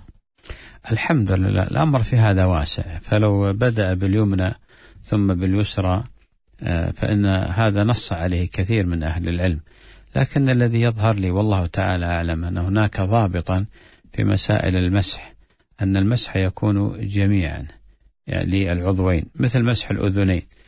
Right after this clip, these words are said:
المتوضئ يمسح الأذنين جميعاً، ما يمسح اليمنى ثم اليسرى.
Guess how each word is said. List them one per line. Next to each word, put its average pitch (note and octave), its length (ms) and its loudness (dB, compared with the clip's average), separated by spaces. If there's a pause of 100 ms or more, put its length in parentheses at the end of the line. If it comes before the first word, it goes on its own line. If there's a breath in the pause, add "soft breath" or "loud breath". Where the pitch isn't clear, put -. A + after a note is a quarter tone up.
(1000 soft breath)
المتوضئ B2+ 800 0
يمسح A2+ 340 -2
الأذنين G#2 500 0
جميعاً، F#2 420 0
ما A2+ 240 0
يمسح G#2+ 300 -2
اليمنى F#2+ 400 0
ثم G2 260 -2
اليسرى. F#2 460 -2